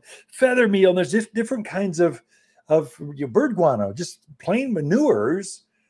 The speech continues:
are organic. They break down slower. They're better for the soil. They're better for your worms. Chemical fertilizers tend to put on there and they can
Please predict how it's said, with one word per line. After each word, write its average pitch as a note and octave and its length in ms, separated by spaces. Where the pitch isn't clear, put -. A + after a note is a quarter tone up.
are C3+ 180
organic. D3+ 720
They F3 100
break G3 300
down F3+ 200
slower. F3+ 580
They're D#3+ 180
better D#3+ 520
for - 140
the C3+ 100
soil. F3 400
They're A#2+ 100
better D3 260
for E3+ 200
your F3 160
worms. D#3+ 480
Chemical B3 480
fertilizers B2+ 680
tend D3 220
to C#3 40
put D#3 240
on B2 140
there D#3+ 100
and D#3 160
they F3 80
can F3+ 260